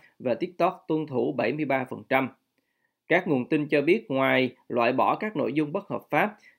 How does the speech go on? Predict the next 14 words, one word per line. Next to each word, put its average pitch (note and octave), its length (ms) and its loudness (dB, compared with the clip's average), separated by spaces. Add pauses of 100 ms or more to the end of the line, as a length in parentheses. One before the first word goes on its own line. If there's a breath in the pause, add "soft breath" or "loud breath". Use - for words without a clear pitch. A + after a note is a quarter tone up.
chính A3+ 180 0
phủ C3+ 280 -2
Việt C3+ 140 0
Nam E3 280 0
còn A#2+ 240 -4
muốn C#3+ 200 -2
các G#3+ 200 -10
mạng A#2+ 220 -2
xã C3+ 140 -2
hội A#2+ 340 0
thay D3+ 160 -4
đổi B2+ 180 0
thuật - 260 -12
toán D#3 280 0